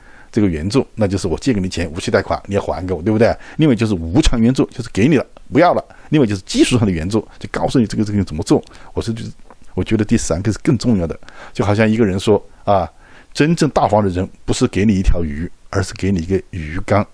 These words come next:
钓鱼的鱼竿，告诉你怎么钓鱼。所以说，日本人告诉我们怎么钓鱼，我们就永远有鱼吃，对不对？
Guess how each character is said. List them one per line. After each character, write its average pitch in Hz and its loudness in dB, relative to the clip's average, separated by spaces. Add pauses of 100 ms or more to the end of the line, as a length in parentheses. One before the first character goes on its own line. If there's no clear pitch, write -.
钓 127 4
鱼 87 -4
的 90 2
鱼 78 -4
竿， 98 -2
告 170 0
诉 120 2
你 98 2
怎 78 -6
么 73 -6
钓 76 0
鱼。 76 -12 (460)
所 123 4
以 117 2
说， - -2 (240)
日 180 2
本 95 2
人 101 0
告 156 2
诉 113 -2
我 85 2
们 95 0
怎 117 -2
么 113 -2
钓 123 2
鱼， 85 -6
我 90 -6
们 92 -2
就 98 2
永 85 -2
远 101 2
有 71 -4
鱼 73 -6
吃， - -4
对 123 0
不 104 2
对？ 110 2